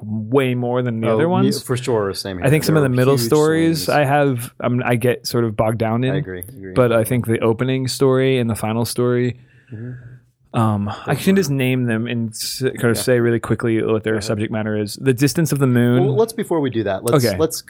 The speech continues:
Speaker 2: give some just background on this book. So Cosmic Comics is a series of stories, all ostensibly told from the perspective of the same character, although I'm not sure how much that matters, that,
Speaker 1: Mm-hmm.
Speaker 2: um, these are stories that span the entire age of the universe from,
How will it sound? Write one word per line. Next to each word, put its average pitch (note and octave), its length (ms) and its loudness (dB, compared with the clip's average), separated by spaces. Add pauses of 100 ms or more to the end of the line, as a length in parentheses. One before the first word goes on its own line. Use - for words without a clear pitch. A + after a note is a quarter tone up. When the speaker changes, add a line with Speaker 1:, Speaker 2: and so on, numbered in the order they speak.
(460)
Speaker 2:
give B2+ 160 -2
some G2+ 420 -8
just - 240 -10 (320)
background G2 400 -4
on F#2 80 -6
this F2+ 140 -10
book. G2+ 240 -10
So B2 320 -2 (280)
Cosmic F3 300 0
Comics C3 440 -4
is A#2+ 300 -4
a B2 80 -6
series D3+ 460 -4
of A#2 100 -6
stories, G#2 440 -4
all B2+ 500 -4 (580)
ostensibly D#3 600 -4
told A2 360 -6
from A#2+ 140 -8
the A2 80 -4
perspective A2+ 460 -8
of F#2+ 100 -12
the G2+ 80 -8
same G#2+ 240 -8
character, G2+ 440 -6
although F#2+ 160 -8
I'm G#2 120 -8
not A2 180 -8
sure G2+ 120 -10
how F#2 100 -8
much F#2 220 -12
that G2 140 -8
matters, F#2+ 340 -8
that, C3 80 0 (160)
Speaker 1:
Mm-hmm. - 600 -12
Speaker 2:
um, B2+ 240 -4
these E3+ 180 -4
are E3 60 -4
stories B2+ 420 0
that G#2+ 200 -2
span A2 520 -6
the G#2 100 -6
entire G#2+ 460 -6
age G#2+ 280 -10
of F2+ 80 -12
the G2 60 -12
universe F2+ 540 -8
from, G#2 500 -6